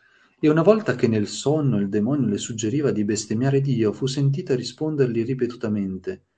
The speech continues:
"Questo è quello che io non farò mai."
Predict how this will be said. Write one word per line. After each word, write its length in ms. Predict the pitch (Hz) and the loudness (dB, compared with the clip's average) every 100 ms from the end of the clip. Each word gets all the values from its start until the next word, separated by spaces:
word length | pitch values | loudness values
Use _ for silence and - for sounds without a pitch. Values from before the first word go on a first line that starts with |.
| _ _ _ _ _ | _ _ _ _ _
"Questo 460 | - 127 139 - 120 | 2 4 4 0 -4
è 120 | 107 | 0
quello 440 | 139 160 156 147 | 2 2 2 0
che 160 | 143 107 | -2 -4
io 460 | 104 127 175 185 180 | -2 -2 -4 -4 -6
non 320 | 123 107 104 | -4 -2 -4
farò 280 | - 104 123 | -6 -6 -4
mai." 420 | 101 87 90 95 | -4 -6 -8 -12